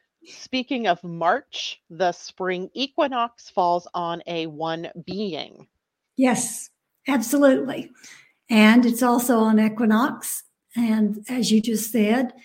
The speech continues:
Speaker 2: so we have a lot of new beginnings. One being is a double new beginning, one universal energy. Being is the first of the earth energies, all coming on spring equinox. That is a really auspicious start of something good.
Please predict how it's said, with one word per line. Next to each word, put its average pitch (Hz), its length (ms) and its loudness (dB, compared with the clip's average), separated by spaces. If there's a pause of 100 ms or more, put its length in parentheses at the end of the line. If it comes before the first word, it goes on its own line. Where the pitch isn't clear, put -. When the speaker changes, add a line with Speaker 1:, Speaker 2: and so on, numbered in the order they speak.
(140)
Speaker 2:
so - 220 -2
we 233 140 4
have 226 120 4
a 214 60 2
lot 240 320 4
of 233 180 0
new 240 240 6
beginnings. 226 760 0 (400)
One 254 360 6
being 262 440 4
is 220 180 -2
a 220 60 0
double 262 480 2
new 254 220 4
beginning, 262 580 0 (600)
one 240 400 4
universal 254 640 4
energy. 262 520 0 (380)
Being 254 380 6
is 240 200 0
the 233 60 -8
first 240 360 -2
of 208 120 -2
the 220 160 4
earth 226 220 0
energies, 254 600 -2 (340)
all 247 300 2
coming 247 320 2
on 240 140 2
spring 233 360 0
equinox. 254 680 -2
That 240 200 -6
is 214 220 -4
a 214 120 -2
really 254 480 2
auspicious 240 720 -4
start 233 500 -6
of 214 100 -12
something 220 440 2
good. 214 380 0